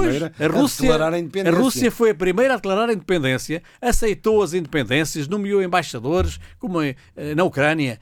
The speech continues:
Speaker 2: negociou o desarmamento nuclear da Ucrânia, portanto, com promessas de, de,
Speaker 1: De proteger.
Speaker 2: de pro-, de proteção em caso de ameaça. E, portanto,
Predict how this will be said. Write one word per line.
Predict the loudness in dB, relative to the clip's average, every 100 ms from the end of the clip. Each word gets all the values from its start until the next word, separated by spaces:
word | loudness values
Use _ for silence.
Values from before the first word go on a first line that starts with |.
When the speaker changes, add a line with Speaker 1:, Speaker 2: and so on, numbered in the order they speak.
| _
Speaker 2:
negociou | -2 -2 -2 0 0
o |
desarmamento | 2 0 0 0 2 0 -2 -4
nuclear | -2 -2 -2 0 0 0
da | -2
Ucrânia, | -2 0 0 0 -4 -6 -16 -10
portanto, | -10 -10 -8
com | -2 -2
promessas | 0 -2 2 2 0 -4 -4
de, | -4 -2 -2
de, | -2 -2 -4 -10 -14
Speaker 1:
De | -12
proteger. | -6 -6 -6 -6 -4 -2
Speaker 2:
de |
pro-, | 2 2
de | 2 -2
proteção | -2 0 0 2 0 2
em | 0
caso | 0 0 -2
de | -4
ameaça. | -2 0 0 0 -2 -4 -12 _ _ -18
E, |
portanto, | -6 -4 -6